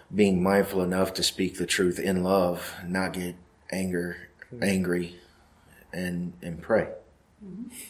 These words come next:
Speaker 3: Most certainly.
Speaker 2: Witness with the word and watch the bones rattle, right?
Speaker 1: That's it.
Speaker 2: <laughs>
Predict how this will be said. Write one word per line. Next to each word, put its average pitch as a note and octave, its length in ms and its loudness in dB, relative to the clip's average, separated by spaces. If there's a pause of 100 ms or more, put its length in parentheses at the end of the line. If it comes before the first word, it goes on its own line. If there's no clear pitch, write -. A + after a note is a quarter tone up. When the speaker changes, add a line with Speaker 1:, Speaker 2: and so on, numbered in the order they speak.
(1400)
Speaker 3:
Most A#3+ 180 -18
certainly. G3+ 440 -20 (1800)
Speaker 2:
Witness A#2 460 2
with - 220 -4
the A2+ 100 2
word B2 380 8
and G#2 200 -4 (380)
watch B2 320 -6
the A#2 80 0
bones A#2+ 320 -2
rattle, G#2+ 400 0
right? A2+ 240 -10 (120)
Speaker 1:
That's - 280 -4
it. F2 160 -2 (800)
Speaker 2:
<laughs> - 0 -